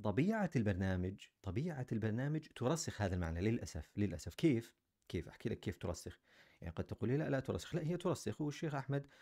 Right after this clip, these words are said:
قيل له هذا مرارا وتكرارا، ولا أدري ما ال-، ما الخطوات العملية التي أخذها ليعالج هذه المشكلة، لأنها مشكلة حقيقية.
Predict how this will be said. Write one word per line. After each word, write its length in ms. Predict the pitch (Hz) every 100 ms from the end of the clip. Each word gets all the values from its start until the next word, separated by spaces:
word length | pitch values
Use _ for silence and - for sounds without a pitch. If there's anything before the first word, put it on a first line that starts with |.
| - - _
قيل 220 | 151 131
له 280 | 120 117 107
هذا 120 | 104
مرارا 320 | 95 92 90 82
وتكرارا، 500 | 80 92 92 98 120
ولا 280 | 139 151
أدري 200 | 139 127
ما 100 | 117
ال-، 160 | 131 135 - - -
ما 60 |
الخطوات 440 | 117 127 120 123 120
العملية 400 | 90 98 117 107
التي 300 | 101 110 92
أخذها 560 | - 120 123 139 156 156 _ _ _
ليعالج 640 | 98 117 110 98 127 117 104
هذه 200 | 101 87
المشكلة، 380 | 85 - 85
لأنها 240 | 90 127 135
مشكلة 280 | 143 - 87
حقيقية. 440 | - 87 -